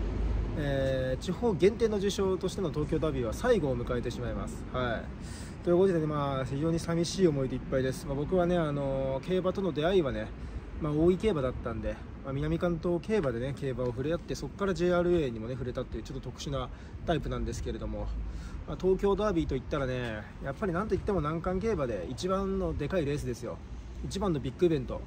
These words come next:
まあ、もちろん帝王賞とか、東京大賞典とか、他にもいろいろジーワン競争あるけどね、やっぱりこの東京ダービーっていうのはね、あの、格別の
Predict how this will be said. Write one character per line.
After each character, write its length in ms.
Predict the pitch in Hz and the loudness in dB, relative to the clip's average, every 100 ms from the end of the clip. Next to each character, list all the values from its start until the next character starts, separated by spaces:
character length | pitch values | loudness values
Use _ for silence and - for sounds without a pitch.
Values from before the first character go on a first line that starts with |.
| - | -4
ま 80 | 143 | -2
あ、 40 | |
も 100 | 151 | -2
ち 80 | 233 | 0
ろ 80 | 185 | -2
ん 60 | |
帝 180 | 180 196 | 0 2
王 160 | 202 208 | 2 2
賞 220 | 180 143 | 0 -2
と 80 | 123 | -2
か、 180 | 117 101 - - - - | -2 -4 -8 -14 -14 -4
東 160 | 170 165 | -2 2
京 100 | 170 | 4
大 140 | 175 | 4
賞 120 | 196 | 4
典 180 | 175 135 | 0 -2
と 100 | 117 | -4
か、 100 | 104 | -6
他 220 | - 151 | -4 0
に 80 | 175 | 0
も 80 | 143 | 0
い 40 | |
ろ 100 | 135 | 0
い 40 | 135 | 0
ろ 80 | 127 | 0
ジ 160 | 120 | 0
ー 40 | 180 | 2
ワ 60 | |
ン 60 | 185 | 2
競 120 | 202 | 0
争 160 | 185 156 | 0 0
あ 40 | |
る 80 | 143 | -2
け 80 | 120 | -2
ど 80 | 107 | -4
ね、 220 | 107 92 - - - - - | -6 -8 -12 -14 -14 -10 -4
や 80 | 139 | -2
っ 40 | |
ぱ 100 | 269 | 0
り 60 | 277 | 2
こ 60 | |
の 80 | 190 | 2
東 340 | 190 214 220 | 2 0 0
京 160 | - 233 | -2 0
ダ 140 | 240 | 2
ー 40 | 226 | 2
ビ 60 | 151 | 0
ー 40 | |
っ 20 | |
て 120 | - | -4
い 20 | 131 | -2
う 40 | |
の 60 | 123 | -2
は 60 | |
ね、 100 | 123 | -2
あ 140 | 120 113 | -2 -4
の、 540 | 117 113 113 113 117 | -4 -4 -6 -6 -6
格 260 | - - 175 | -4 -2 0
別 220 | 170 170 | 0 -2
の 180 | 160 | -4